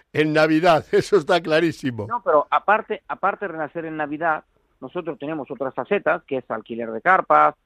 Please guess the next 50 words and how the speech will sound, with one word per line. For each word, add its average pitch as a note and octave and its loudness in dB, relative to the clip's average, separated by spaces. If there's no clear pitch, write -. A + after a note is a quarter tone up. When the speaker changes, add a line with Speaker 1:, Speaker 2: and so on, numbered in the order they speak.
Speaker 2:
o C#3 -2
eventos D3+ -2
con C3+ -10
espectáculos, D3+ -2
o E3 0
incluso D#3 -2
los C#3+ -6
artistas D3 -6
nuestros D3+ -8
contratarlos C#3+ -4
en C3+ -12
otras C3 -12
compañías, C#3+ -10
y C3+ -10
todo F#3 0
eso G#3 -4
sigue D#3+ -4
activo. C3+ -8
Que C3 -4
no D#3+ 0
esté F#3+ 2
la G3 4
carpa G3 2
montada F3+ -4
durante C#3 -6
la D3+ -6
temporada, D3+ -2
de B2 -12
a B2 -10
lo C3 -16
mejor, D3+ 0
eh, C#3 0
también D3 -8
nosotros D#3 -2
antes D#3+ -2
cuando C3+ -4
eran C#3+ -4
fallas C#3+ 0
se B2 -20
cerraba, D3+ 0
antes C#3 -6
de B2+ -12
verano C3 -12
se - -20
cerraba B2 -2
el A2+ -12
circo F3+ -4
y C3+ -8
todo C#3 -4
eso, C#3 -8